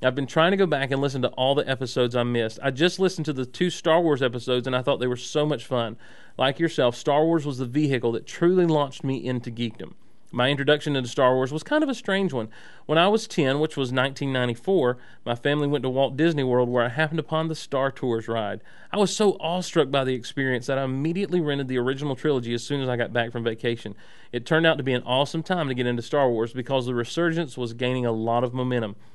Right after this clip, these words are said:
I didn't have to wait long before I got access to tons of awesome action figures, books, and ultimately the special editions and prequels.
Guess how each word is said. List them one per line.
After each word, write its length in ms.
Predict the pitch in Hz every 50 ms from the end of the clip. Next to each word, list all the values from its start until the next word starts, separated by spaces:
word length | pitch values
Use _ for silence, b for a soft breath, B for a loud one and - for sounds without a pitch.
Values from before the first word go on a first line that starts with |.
| b b
I 60 | -
didn't 180 | 131 160 175 175
have 140 | 190 185
to 80 | 185 185
wait 180 | 180 185 180 147
long 300 | 165 165 165 160 143 135
before 200 | 131 120 151 143
I 100 | 135 135
got 120 | 135 131
access 460 | 82 127 139 135 - - 143 135 123
to 100 | - 127
tons 400 | 113 - - 180 185 196 190 151
of 100 | 139 120
awesome 360 | 98 135 135 143 139 - 135
action 340 | 127 127 135 139 - 147 143
figures, 380 | 135 156 151 151 156 156 139 131
books, 400 | 127 131 139 151 147 - - B B B B B B B -
and 100 | 117 107
ultimately 420 | - 120 139 135 - 151 151 156 147
the 80 | 120
special 460 | 113 - - - 127 123 120 - 139 139
editions 400 | 123 127 127 123 - 127 120 127
and 100 | 123 117
prequels. 460 | - 113 113 - - - - -